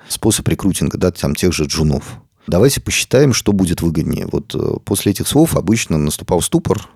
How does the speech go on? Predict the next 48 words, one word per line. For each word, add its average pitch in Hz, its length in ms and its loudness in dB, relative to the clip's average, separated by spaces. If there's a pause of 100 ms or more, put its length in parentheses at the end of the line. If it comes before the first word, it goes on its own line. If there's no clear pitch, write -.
(120)
и 87 480 2
обычно 90 420 2
даже 87 220 2
стоимость 90 400 2
найма 80 220 2
была 67 240 -2
не 69 120 -2
очень - 180 -6
понятна, 69 500 -4
да, 80 200 -2
то - 120 -8
есть - 120 -10
вот - 120 -16
мы - 120 -2
как-то - 260 -10
дискутировали, 101 600 2
я 71 60 2
говорю: 73 200 0
"А - 20 -2
сколько - 320 0
у 76 40 -2
вас?" 71 220 -2
Ну, - 220 -2
ну, 90 100 -2
вот, 113 200 0
ну, 123 240 2
ну, 127 100 0
мы 113 180 2
как-то, - 440 -8
да, - 160 -2 (420)
непонятно. 87 640 0 (140)
В 92 120 0
этом 160 240 4
смысле 85 920 2 (100)
начинать 92 500 0
надо, 95 220 2
конечно, 87 520 0
с - 300 -6
расчетов, 85 800 0
начинать 87 340 0
надо 90 160 0
с - 80 -6
того, 135 180 2
чтобы - 200 -4
показать 90 320 0
бизнесу 87 720 0
его 90 260 2
выгоду. 82 400 -2